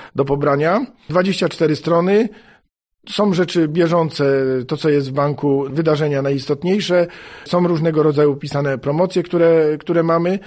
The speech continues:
ale także są artykuły o tym, jak bezpiecznie posługiwać się w internecie, jak nie paść ofiarą cyberataku. Mamy krzyżówkę do rozwiązania z nagrodami. Jesteśmy też w mediach społecznościowych. Zachęcam państwa do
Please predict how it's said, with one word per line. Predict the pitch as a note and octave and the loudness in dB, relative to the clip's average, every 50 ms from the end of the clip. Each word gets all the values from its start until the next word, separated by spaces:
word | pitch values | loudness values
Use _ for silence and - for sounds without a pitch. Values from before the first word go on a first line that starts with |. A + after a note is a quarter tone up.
| - - - - - | -18 -20 -14 -6 0
ale | D#3 F3+ F#3 | 2 2 2
także | F3+ F#3+ F#3+ E3 F#3 | 2 0 0 0 -2
są | E3+ - E3+ E3+ | -2 -2 -2 -2
artykuły | E3+ D#3 - - D3+ - E3+ E3 D#3 D3+ | -2 -4 -4 -6 -4 0 0 2 4 4
o | D#3 D3+ | 2 2
tym, | D3+ D3+ D3 D3 | 0 -2 -2 0
jak | D3+ D3+ D3+ C#3+ | 0 0 0 0
bezpiecznie | C#3+ C#3+ C#3 - D3+ D3 - C#3 C3+ | -4 -4 -4 -4 -6 -4 -4 -6 -8
posługiwać | A2+ C3 B2 - C3+ C#3+ C3+ C3+ B2+ - | -6 -8 -8 -8 -6 -4 -4 -4 -4 -4
się | C#3+ | -6
w | B2 C3+ | -6 -6
internecie, | D#3 D3 - E3 E3 F3 E3+ - - D#3+ D#3+ D#3 - - - - - - - - | -6 -4 -2 -2 0 0 -2 0 0 -2 -2 -2 -6 -14 -20 -20 -20 -12 -4 0
jak | C#3 D3+ D3 C#3+ | 0 0 0 0
nie | E3+ F3 | -2 -2
paść | E3+ C#3+ C#3+ C3+ | 0 -2 -2 -2
ofiarą | D3+ C3 C3 C#3+ D3+ D3+ C#3+ C3 C3+ C3+ | -2 -2 0 0 0 2 0 0 -2 -4
cyberataku. | C3 - D3+ D3 D3+ C#3+ C#3+ D3 D3 F3+ F3 E3+ F3 F3+ E3+ E3 E3+ E3 - - - - - - - | -4 -4 -2 0 2 2 0 0 0 -2 -2 -2 0 2 2 2 2 0 -6 -20 -20 -20 -20 -10 -4
Mamy | D3+ E3 F3 E3+ D#3 D3 | 0 0 2 2 0 -2
krzyżówkę | C#3+ - A#2 G#2+ C#3 F3+ F3 - F#3+ | -2 -4 -6 -4 -4 -4 -2 0 0
do | F3 E3+ | 2 2
rozwiązania | E3+ E3 D#3 E3+ E3 D#3 E3 D#3+ D#3+ D#3 D#3 D#3 D#3 D3+ D3+ D3 | 2 0 0 -2 -2 -2 -2 -2 0 0 0 0 0 -2 -2 -4
z | C#3 C3 | -4 -2
nagrodami. | D3+ D3+ D3+ D#3 D#3+ D#3+ E3 D#3+ D#3+ E3 F3+ G3+ G#3+ - - - - - - - - | -4 -4 -2 -2 -2 0 0 0 0 0 -2 -2 -4 -6 -14 -20 -20 -20 -14 -4 -2
Jesteśmy | D#3 F3+ F#3 A3 G3+ F3+ G3+ F3+ | 0 0 2 2 0 0 0 0
też | E3+ E3+ D3+ | 0 0 0
w | E3+ | 0
mediach | F3 E3 D#3+ E3 D3+ | 0 2 0 0 -2
społecznościowych. | - - D#3 D3+ D3 D3 D#3 C#3+ - - E3 D#3+ D#3 F3+ G#3+ B3+ - - - - - - - - | -2 -2 -4 -4 -2 -4 -6 -6 -2 0 0 0 2 2 0 0 -2 -8 -18 -20 -20 -20 -10 -4
Zachęcam | D3+ F3 D3+ F3 G3 D#3+ E3 E3 | -2 -2 0 0 -2 -2 -2 -4
państwa | C#3 D#3+ E3 D3+ - - C#3+ C#3 | -2 -4 -4 -4 -2 -2 -2 -2
do | C3+ D3 D3 D3 D3 D3 C#3+ C#3+ D3 | 0 0 2 2 2 2 2 0 -2